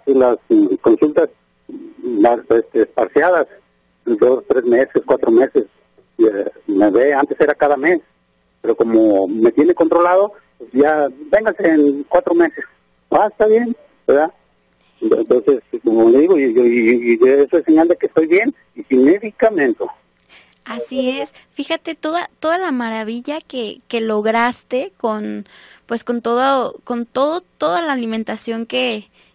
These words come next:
Speaker 2: que tomaste, las terapias,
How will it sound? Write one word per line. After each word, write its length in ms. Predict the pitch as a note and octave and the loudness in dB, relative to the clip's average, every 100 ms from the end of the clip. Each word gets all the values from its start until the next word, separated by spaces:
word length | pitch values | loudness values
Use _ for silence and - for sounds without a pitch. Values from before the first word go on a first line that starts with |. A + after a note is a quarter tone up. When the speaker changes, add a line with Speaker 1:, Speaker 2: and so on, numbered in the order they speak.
| _ _ | _ _
Speaker 2:
que 800 | G#3 G#3 G#3 G3+ G3+ G3+ G3+ G3+ | -12 -10 -10 -10 -10 -10 -12 -12
tomaste, 1080 | G#3 G#3 A3 A#3 A#3+ - - A3+ A3 A3+ A#3 _ | -12 -8 -6 -4 -6 -8 -8 -6 -4 -6 -10 _
las 240 | - G#3+ - | -10 -10 -8
terapias, 1200 | G#3+ G3+ G#3 A3+ A#3+ - A#3+ A3+ G#3+ G#3+ A#3 | -8 -6 -2 -2 -4 -6 -4 -2 -2 -4 -6